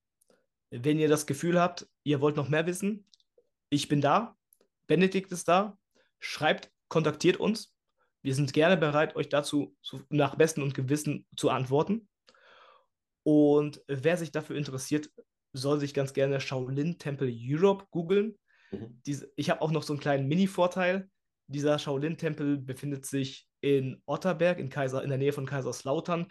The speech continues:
Speaker 1: Das ist von mir aus eine, weniger als eine Stunde Autofahrt. Das war,
Speaker 2: Mhm.
Speaker 1: hat auch noch mir in die Karten gespielt.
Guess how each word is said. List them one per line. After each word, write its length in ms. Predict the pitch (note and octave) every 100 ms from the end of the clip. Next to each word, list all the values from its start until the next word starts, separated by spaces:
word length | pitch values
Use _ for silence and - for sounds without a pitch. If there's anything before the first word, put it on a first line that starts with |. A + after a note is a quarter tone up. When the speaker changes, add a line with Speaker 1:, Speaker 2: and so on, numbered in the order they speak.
| - -
Speaker 1:
Das 160 | -
ist 220 | C#3 -
von 220 | - C3+ C#3+
mir 240 | F3+ E3
aus 280 | E3+ E3+ -
eine, 480 | C3 D3 F3 E3+ C#3+
weniger 240 | E3+ E3+
als 120 | D3 C#3
eine 180 | D3+
Stunde 360 | D3 C#3+ C#3 - _ _ _
Autofahrt. 640 | D3+ D#3 C#3 - F#2+ F2+ -
Das 180 | - -
war, 140 | B2+
Speaker 2:
Mhm. 60 | C#3
Speaker 1:
hat 200 | G#2+ -
auch 120 | E3
noch 140 | D#3+
mir 140 | C#3 C3+
in 60 |
die 200 | C3+ B2+
Karten 400 | C3 C#3+ C3 C3+
gespielt. 500 | B2+ - - G2+ F#2